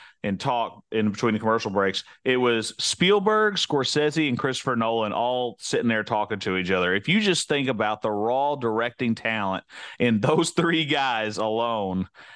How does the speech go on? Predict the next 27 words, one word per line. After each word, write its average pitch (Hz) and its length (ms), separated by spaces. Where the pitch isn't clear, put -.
it's 135 160
just, 139 240
it's 175 140
ju-, 254 160
it 262 80
was 254 140
just 185 180
neat 180 240
to 147 100
see, 95 500
you 120 180
know? 135 240
And 139 100
then, 143 80
like, 135 160
you'll 147 140
see, 160 180
like, 143 140
somebody 143 300
walking 131 420
by, 127 260
and 131 100
I 151 60
don't 143 140
remember 117 200
who 110 160
it 107 100